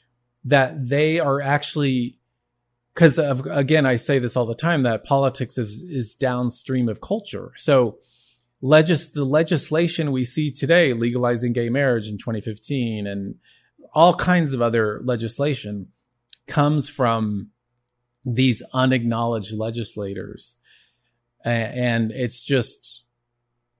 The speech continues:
it's overwhelming. It's absolutely stunning that these people have such a powerful influence over culture. So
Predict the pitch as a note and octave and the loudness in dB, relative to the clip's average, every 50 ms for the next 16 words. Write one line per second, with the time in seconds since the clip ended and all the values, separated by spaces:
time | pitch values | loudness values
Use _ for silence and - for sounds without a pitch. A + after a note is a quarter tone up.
0 | _ _ _ _ _ _ _ _ _ _ - C#3+ C3 - - - - D3+ D3+ E3 | _ _ _ _ _ _ _ _ _ _ 2 2 2 0 -2 0 2 2 4 4
1 | E3+ C3+ A2 G#2 G#2 A#2+ C#3 A#2+ G2+ D#2 - - E2 - - A#2+ A2 - - - | 2 2 2 2 2 2 0 0 -2 -4 -10 -14 -18 -12 -12 -12 -12 -12 -14 -6
2 | - C#3+ C#3 D3 C#3+ - - D3+ D#3 C#3+ C3 B2 A#2+ A#2 G#2+ - - - - - | -2 0 0 0 0 -2 -4 -4 -4 -2 -4 -6 -6 -6 -8 -8 -8 -10 -12 -8
3 | - - C3+ C3+ C#3 D#3 C#3+ B2+ A2+ G#2 F#2+ F#2+ F#2 - A#2+ A2+ G#2+ - - B2 | -2 0 2 2 4 4 2 2 0 -2 -4 -8 -8 -6 -6 -6 -4 -4 -2 -2
4 | A#2+ G#2+ - - - B2+ B2+ - B2+ A#2+ A#2 A2 G2+ - _ _ _ _ - C3+ | -2 -4 -4 -6 -6 -6 -4 -2 -2 0 0 0 -2 -4 _ _ _ _ -6 -4
5 | B2 A2 - - - - C3+ A#2+ A2+ - - B2 A#2 A2 G#2+ - - - - - | -4 -4 -8 -10 -6 -2 -2 -2 -2 -2 -2 -2 -2 -2 -4 -8 -12 -14 -10 -6
6 | A#2 A#2 A#2 A#2 A2+ G#2+ - A#2+ A#2 - A2+ A#2 A2+ G#2+ - A#2 G#2+ G#2 F#2+ - | -4 -2 -2 -2 -4 -4 -4 -6 -6 -6 -6 -6 -8 -6 -4 -4 -4 -4 -6 -8
7 | - G#2 G#2 F#2+ - - - B2 B2+ B2 - - G#2+ G#2 G#2+ G#2+ - _ _ _ | -8 -8 -8 -12 -14 -10 -8 -8 -8 -8 -8 -10 -10 -10 -10 -14 -16 _ _ _
8 | _ _ _ _ _ - - - - E3+ D#3 D3 C#3 C3 B2 A#2 A2 - | _ _ _ _ _ -16 -4 2 4 6 6 6 6 4 2 0 -4 -8